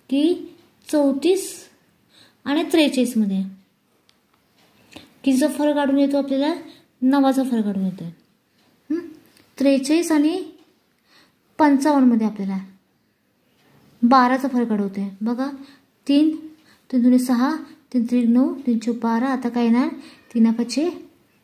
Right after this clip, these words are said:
पंधरा, म्हणजे फरक कितीचा? पंधराचा पाहिजे आपल्याला. म्हणून पंचावन्न प्लस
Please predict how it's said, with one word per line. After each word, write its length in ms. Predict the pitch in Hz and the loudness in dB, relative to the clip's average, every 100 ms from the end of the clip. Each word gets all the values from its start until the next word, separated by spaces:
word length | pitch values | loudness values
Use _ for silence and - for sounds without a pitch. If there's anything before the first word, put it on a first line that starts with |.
| _ _ | _ _
पंधरा, 280 | 277 240 220 | 2 4 4
म्हणजे 160 | 240 254 | 2 2
फरक 240 | 254 262 262 | 0 -2 0
कितीचा? 320 | 254 254 330 - - _ _ - | -4 -2 -4 -6 -20 _ _ 2
पंधराचा 400 | 269 254 247 233 | 4 4 2 0
पाहिजे 220 | 220 202 | 0 -2
आपल्याला. 320 | 196 202 190 - - _ _ - - - | -6 -8 -8 -10 -20 _ _ -20 -20 -4
म्हणून 220 | 240 254 254 | 2 2 4
पंचावन्न 760 | 269 254 254 269 262 269 330 - - - _ _ _ _ _ _ _ - | 4 4 2 0 2 2 0 -4 -12 -20 _ _ _ _ _ _ _ -6
प्लस 400 | 262 339 - | 0 0 0